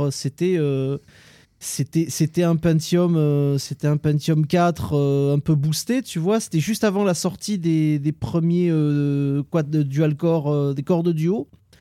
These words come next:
Donc c'était juste la génération avant, c'était encore un Pentium.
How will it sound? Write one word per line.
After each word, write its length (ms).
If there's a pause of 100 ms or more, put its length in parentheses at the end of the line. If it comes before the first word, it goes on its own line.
(400)
Donc 140
c'était 240
juste 200
la 80
génération 560
avant, 280
c'était 220
encore 260
un 80
Pentium. 520